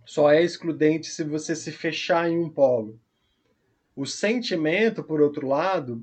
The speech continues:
ele também pode excluir o pensamento quando essa função psíquica, ela prioriza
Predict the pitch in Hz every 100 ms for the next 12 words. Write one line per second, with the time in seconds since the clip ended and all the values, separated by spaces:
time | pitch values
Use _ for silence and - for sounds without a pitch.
0 | - 147 147 147 151 147 226 240 170 160
1 | 170 151 147 - 143 135 185 233 - 143
2 | 151 147 - 131 143 185 180 147 120 -
3 | 165 180 202 185 131 117 117 _ _ _
4 | _ 135 151 170 156 160 151 185 202 -
5 | - 170 214 - - 131 - 139 147 147
6 | - 180 269 294 185 127 139 220 254 127
7 | 113